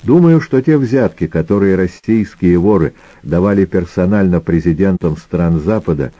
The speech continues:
платились в первую очередь за то, чтобы эти президенты участвовали в одурачивании законодательной власти и общественности своих стран, убеждали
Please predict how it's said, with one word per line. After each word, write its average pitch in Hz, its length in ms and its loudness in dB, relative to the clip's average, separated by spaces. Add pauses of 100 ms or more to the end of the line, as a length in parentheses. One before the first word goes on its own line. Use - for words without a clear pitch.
(240)
платились 90 540 0
в - 160 -20
первую 113 500 0
очередь 80 500 -4 (300)
за 82 240 -2
то, 110 180 0
чтобы 98 360 -2
эти 98 320 -2
президенты 90 680 -2
участвовали 92 1000 -2
в 80 160 -6
одурачивании 95 840 0
законодательной 90 920 -2
власти 98 580 -2 (280)
и 95 120 0
общественности 104 1200 -4
своих 82 480 -2
стран, 73 400 -6 (300)
убеждали 95 680 0